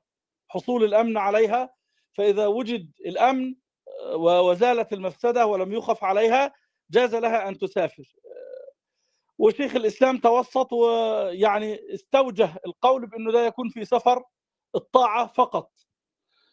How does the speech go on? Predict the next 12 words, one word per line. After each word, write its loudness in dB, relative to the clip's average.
والشافعية 2
والحنا-، 0
والمالكية 0
قالوا 2
إنه -4
ده 2
خاص 0
بسفر، -4
بحج -2
الفريضة 0
وعمرة 0
الفريضة. -2